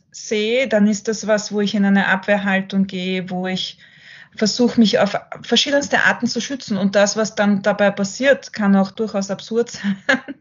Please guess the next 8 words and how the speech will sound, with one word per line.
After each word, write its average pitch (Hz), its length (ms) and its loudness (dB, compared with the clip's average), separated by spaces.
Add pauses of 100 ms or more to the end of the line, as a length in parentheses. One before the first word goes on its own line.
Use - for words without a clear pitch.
(720)
aber, 214 500 4
aber 214 440 -2 (240)
auf 214 180 -12
eine 220 240 -8
Art 208 240 -8
auch 208 120 -10
zu - 160 -20
schützen. 262 440 -18